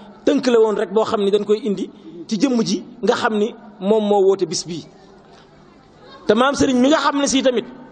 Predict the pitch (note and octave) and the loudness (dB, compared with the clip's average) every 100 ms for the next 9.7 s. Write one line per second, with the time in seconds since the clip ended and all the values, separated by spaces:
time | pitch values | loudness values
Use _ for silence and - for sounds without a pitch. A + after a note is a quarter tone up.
0 | - - - - - - - G3 B3+ D4 | -20 -20 -20 -20 -20 -20 -4 0 2 2
1 | D4 C4+ C4+ C4+ B3+ - - - - - | 2 0 0 0 0 -4 -8 -20 -20 -20
2 | - - - - G3 B3+ C#4+ C#4 C4+ B3 | -20 -20 -20 -10 0 0 0 0 0 0
3 | A3+ B3 C#4 B3+ B3 G#3 D3 - - - | -2 -2 -2 -2 -2 -2 -4 -12 -20 -20
4 | - - G3+ B3+ D4+ - F4+ G#4 D4 C#4+ | -20 -6 0 2 0 -2 0 2 0 0
5 | C4 D4 - C4+ G#3 C3+ - - - - | 0 -2 0 2 0 -2 -10 -20 -20 -2
6 | C#4+ G3+ F3+ G3+ F3+ F3 D3+ A2+ - - | 0 0 2 0 0 -4 -6 -8 -16 -20
7 | - - E3 G3+ G#3+ G3 F3+ F3+ F3 E3 | -20 -4 0 0 0 0 0 0 -2 -2
8 | E3+ D3+ D#3 F3 D3+ - - - - - | -4 -4 -4 -2 -2 -2 -18 -20 -20 -20
9 | - - F#3+ F#3 F#3 F#3+ | -20 -4 0 2 0 0